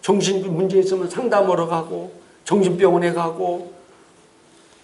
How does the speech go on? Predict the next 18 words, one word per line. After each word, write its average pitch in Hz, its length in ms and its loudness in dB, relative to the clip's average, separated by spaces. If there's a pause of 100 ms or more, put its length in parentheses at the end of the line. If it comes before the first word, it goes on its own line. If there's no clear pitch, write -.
(920)
또 302 160 4
뭘 233 280 6
사람 247 440 2
찾고 - 280 -14 (120)
뭐 214 340 -8 (560)
필요하면 247 720 2 (400)
가-, 220 160 0
돈이 233 340 4
필요하면 226 420 0
하나님 247 280 0
앞에 233 140 2
간절히 202 460 -4
매달렸는데 180 720 0
요즘 214 300 -2
은행 220 200 4
가도 196 200 2
대출 180 320 -2
받아버리고. 147 500 -4